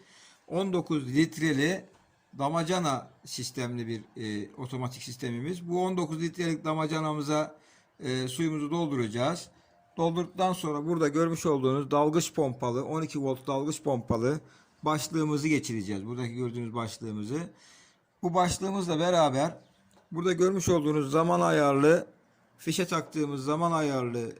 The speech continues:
e, kontrol panelimiz var. Bu kontrol paneliyle, bu kontrol paneliyle, e, saksılı çiçeklerimizi otomatik bir şekilde sulayabileceğiz.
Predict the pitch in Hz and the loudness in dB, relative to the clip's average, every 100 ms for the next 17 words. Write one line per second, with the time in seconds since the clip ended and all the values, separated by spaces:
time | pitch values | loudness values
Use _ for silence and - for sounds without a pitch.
0 | - - 113 110 110 151 135 175 - 147 | -16 -8 -6 -6 -4 -6 0 0 0 0
1 | 131 113 104 104 139 180 - - _ _ | 0 -2 -4 -2 -2 -2 -6 -20 _ _
2 | 156 - 180 180 190 185 170 165 165 185 | -6 -2 -2 2 0 2 0 0 4 4
3 | 147 139 - - _ _ _ _ _ _ | 4 0 -6 -20 _ _ _ _ _ _
4 | _ _ 156 160 156 170 170 165 151 139 | _ _ -8 -6 -4 -2 -2 -2 -4 0
5 | 131 127 143 165 - _ _ - 113 117 | 2 2 0 -2 -10 _ _ -8 -4 -4
6 | 113 113 170 170 - 156 139 - 165 160 | -4 -2 -2 -2 -2 -2 -2 -2 -2 0
7 | 151 143 127 120 151 170 - _ _ - | 0 0 -2 -2 -2 -4 -16 _ _ -8
8 | 147 165 160 180 - 143 139 131 131 151 | -4 -2 -2 -2 -4 -2 -2 -2 -2 -2
9 | - 127 123 120 120 113 110 101 | -2 -2 -2 -2 -4 -4 -6 -6